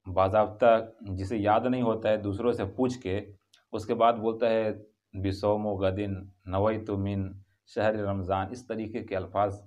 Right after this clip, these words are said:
अदा कराए जाते हैं और अदा करते हैं। अगर कोई याद कर लेता है, ज़बान से अदा कर लेता है, तो बहुत अच्छी बात है, वरना नीयत दिल के इरादे का नाम है, यह सबसे पहले हमें समझना है। कोई यूँ नियत कर लेता है, दिल में इरादा कर लेता है कि "मैं कल रोज़ा रखूँगा",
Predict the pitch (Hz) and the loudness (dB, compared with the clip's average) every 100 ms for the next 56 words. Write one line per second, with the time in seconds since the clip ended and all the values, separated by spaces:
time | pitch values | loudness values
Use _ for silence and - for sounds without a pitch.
0 | - 95 110 110 101 82 80 78 - 95 | -10 0 0 2 0 0 -2 -8 -8 -6
1 | 104 92 87 95 90 76 80 78 _ _ | -4 -4 -2 -2 -2 -10 -14 -20 _ _
2 | _ _ _ - 123 131 117 113 - 123 | _ _ _ -4 -2 2 4 4 4 2
3 | 123 123 127 123 120 98 95 107 107 120 | 4 4 4 2 2 0 0 -2 0 2
4 | 107 117 110 117 117 123 139 98 95 90 | 2 2 0 0 2 0 0 -2 -4 -4
5 | - 98 98 107 123 127 - _ _ _ | -4 2 2 2 -4 -6 -16 _ _ _
6 | _ 98 110 123 139 147 104 104 123 135 | _ 2 4 4 4 2 0 0 2 2
7 | 92 110 107 131 104 98 92 92 92 85 | 0 -4 -2 -2 0 4 4 2 -4 -6
8 | 80 76 76 - _ _ _ _ _ 107 | -8 -12 -14 -20 _ _ _ _ _ -4
9 | 98 98 117 104 95 92 85 85 80 80 | -2 -2 -2 0 0 0 -4 -6 -8 -10
10 | 82 - 127 123 135 107 117 123 123 104 | -8 -2 0 2 0 0 0 -2 0 0
11 | 95 92 98 113 117 120 110 101 101 113 | 0 -2 0 0 0 -4 0 2 2 0
12 | 104 92 90 101 117 117 104 92 92 117 | -2 -4 -4 -4 -4 -4 -4 -6 -2 -2
13 | 107 92 87 104 92 82 - 127 123 87 | -2 -4 0 0 0 -2 -6 -4 -2 0